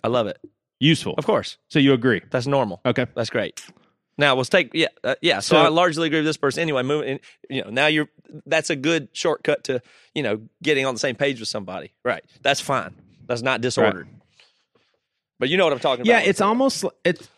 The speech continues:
Speaker 2: it's almost like you can't, y-, uh, um, I mean, it, it reminds me of the flawed rationale that I had in an earlier club episode, but it's almost like you can't really enjoy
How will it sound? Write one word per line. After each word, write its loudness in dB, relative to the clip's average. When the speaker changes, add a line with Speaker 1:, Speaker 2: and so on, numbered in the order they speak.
Speaker 2:
it's 0
almost 2
like 2
you 0
can't, 0
y-, -8
uh, -2
um, -2
I -6
mean, -2
it, -6
it -6
reminds -2
me 0
of -2
the -2
flawed 0
rationale -2
that -2
I 0
had -2
in -6
an -6
earlier -2
club -4
episode, -4
but -2
it's -6
almost 0
like -2
you -2
can't -6
really -2
enjoy -4